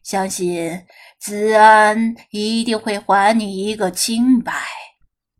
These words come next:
如果是老查自己，他一存心中，俯仰无愧于天地，根本不在乎别人的看法。但世华跟他不同，他现在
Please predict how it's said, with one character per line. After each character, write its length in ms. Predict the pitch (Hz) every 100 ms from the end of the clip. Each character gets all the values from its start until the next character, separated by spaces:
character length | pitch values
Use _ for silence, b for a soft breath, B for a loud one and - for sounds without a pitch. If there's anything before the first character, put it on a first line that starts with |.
| _ _ _ _ _ _ _ _ _ _ _ _ _ _ _ _ _ -
如 180 | 262
果 140 | 262 240
是 140 | 247
老 200 | 233 196
查 220 | 190 202
自 240 | 214 226 202
己， 400 | - 180 202 - b b
他 160 | - 226
一 180 | 226 208
存 200 | 196 175
心 360 | - 233 240
中， 300 | 233 190 226 B B B
俯 160 | 302 330
仰 200 | 277 196
无 240 | - 240 302
愧 200 | 277 107
于 100 | -
天 320 | - 277 302
地， 260 | 302 - - B B B
根 240 | - 330 381
本 180 | 262 202
不 80 |
在 220 | 196 220 214
乎 120 | 220
别 220 | 208 208
人 100 | 220
的 120 | 220
看 280 | 196 196 185
法。 260 | 185 - - b b b _ - 311
但 160 | 349
世 200 | 330 339
华 200 | 302 233
跟 220 | 247 302 330
他 220 | 359 359
不 180 | 339 -
同， 320 | - 139 - B B B -
他 120 | 339
现 300 | 339 294 196
在 300 | 240 180